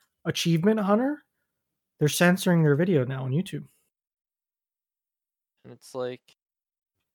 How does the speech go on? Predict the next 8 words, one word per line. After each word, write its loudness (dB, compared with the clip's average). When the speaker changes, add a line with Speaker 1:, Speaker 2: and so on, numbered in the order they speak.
Speaker 1:
All 4
the 0
swears 2
are 0
getting 0
censored -4
now. -16
Which -4